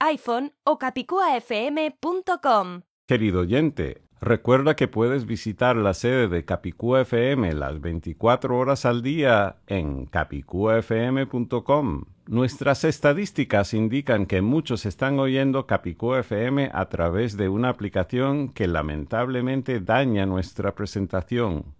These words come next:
Speaker 2: Para los mejores resultados, visita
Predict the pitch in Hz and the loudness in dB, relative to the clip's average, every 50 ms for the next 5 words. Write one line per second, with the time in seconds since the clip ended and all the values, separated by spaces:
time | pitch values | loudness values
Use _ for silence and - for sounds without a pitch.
0 | _ _ - 143 135 135 123 117 117 110 107 113 117 123 156 190 190 180 143 117 | _ _ 0 2 4 4 4 2 2 2 2 2 2 4 4 4 2 2 0 0
1 | 123 127 113 - 123 113 110 - 139 135 117 101 98 110 131 147 139 - - 104 | -2 -4 -2 -2 -2 -4 0 4 4 6 6 6 4 4 2 0 -6 -12 -8 -6
2 | 101 107 - - 151 135 - - 82 69 - | -6 -4 -4 -4 -4 -2 0 0 -2 -2 -2